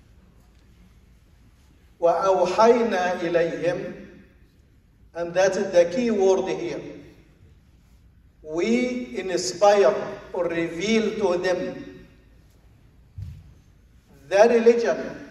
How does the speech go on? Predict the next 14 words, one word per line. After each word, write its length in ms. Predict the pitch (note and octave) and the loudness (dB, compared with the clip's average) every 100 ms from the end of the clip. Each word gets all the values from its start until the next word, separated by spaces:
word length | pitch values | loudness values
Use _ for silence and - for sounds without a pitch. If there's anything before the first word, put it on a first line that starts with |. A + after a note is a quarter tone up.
| - - - - - _ _ _ _ - - | -20 -20 -20 -20 -20 _ _ _ _ -20 -14
the 160 | E3+ E3 - | -2 0 0
code 460 | F#3+ G#3+ A3 - | 4 6 6 2
of 140 | A3 F#3 | -4 0
life 640 | F#3 F#3 F#3 C#3+ - - - - - _ _ _ - _ _ _ _ _ _ _ _ _ _ _ | 2 4 2 -6 -10 -14 -20 -20 -20 _ _ _ -20 _ _ _ _ _ _ _ _ _ _ _
that 340 | - G3 A3 A3 | 0 4 6 4
is 600 | G3+ G3+ - - - - - - - _ _ _ _ _ _ _ - - _ _ _ - - | 0 -2 -6 -12 -16 -20 -20 -20 -20 _ _ _ _ _ _ _ -20 -20 _ _ _ -20 -20
not 340 | E3 G3 A#3 - | -2 2 4 2
limited 760 | G3+ A3+ A#3 G3 G3+ F#3+ G3 | 0 2 2 2 2 0 -2
to 720 | F#3+ F#3+ G3+ G#3 - - - - - - | 0 4 4 4 -4 -8 -16 -20 -20 -18
Salah 1080 | - F3 E3+ F3+ G3+ G#3 G3+ - - - - | -4 2 4 4 4 2 -2 -10 -16 -20 -8
or 120 | F3 | -6
Siyam 960 | D#3+ - F3 E3+ F#3 G3 - - - - | -4 -6 -6 0 2 0 -2 -8 -12 -2
or 180 | F3 E3 | -2 0
Hajj 640 | D#3+ F#3 G3+ G3+ - - | 0 0 0 -6 -12 -16